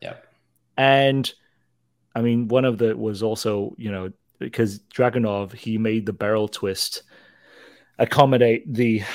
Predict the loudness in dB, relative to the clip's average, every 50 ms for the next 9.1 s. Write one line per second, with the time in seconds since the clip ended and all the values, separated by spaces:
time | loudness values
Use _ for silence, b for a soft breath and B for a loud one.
0 | B B B 0 2 2 2 2 2 2 4 6 6 4 4 4 0 -2 0 2
1 | 2 2 2 -2 -4 -6 -6 -6 -6 -6 -6 -4 -4 -2 0 2 2 2 0 0
2 | 2 2 2 2 2 0 -2 -2 0 -2 0 0 -2 -4 -6 -12 -18 -12 -8 -4
3 | -2 -2 -2 -2 -4 -8 _ _ -14 -12 -8 -6 -6 -6 -6 -6 -8 -10 -10 -10
4 | -6 -4 -4 -4 -4 -6 -12 -14 -14 -16 _ _ _ _ _ _ _ _ _ _
5 | _ _ _ _ _ _ _ _ _ 0 2 2 2 0 0 0 2 2 2 2
6 | 2 0 0 -2 -2 -4 -8 _ _ _ _ _ _ _ _ -6 0 4 4 6
7 | 8 8 8 6 6 4 4 6 6 6 6 6 2 -2 -4 -4 -4 -2 2 2
8 | 2 2 2 0 2 2 2 2 0 0 -2 -4 -4 -2 -4 -4 -4 -4 -4 -4
9 | -4